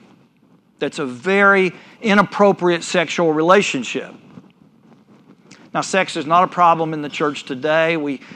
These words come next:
we have that all figured out. It doesn't cause any problems today. But the big principle that Paul's trying to get across to them is this. I am not telling you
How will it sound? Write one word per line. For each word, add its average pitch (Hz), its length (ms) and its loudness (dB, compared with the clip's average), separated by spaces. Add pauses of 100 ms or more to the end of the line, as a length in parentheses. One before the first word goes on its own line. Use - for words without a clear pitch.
we 151 140 -2
have 151 100 2
that 143 140 4
all 180 180 10
figured 170 380 2
out. 156 220 8
It 139 120 -10
doesn't 147 240 -2
cause 139 240 -6
any 143 120 -6
problems 139 360 -2
today. 156 540 2 (680)
But 214 160 4
the 190 60 2
big 185 360 2
principle 208 640 0
that 175 120 -4
Paul's 240 300 4
trying 233 240 4
to 202 60 -2
get 185 120 2
across 269 520 2
to 196 60 -4
them 175 260 -2
is 175 100 -6
this. 202 560 0 (1200)
I 208 220 4
am 269 180 4
not 262 260 6
telling 294 460 4
you 180 400 2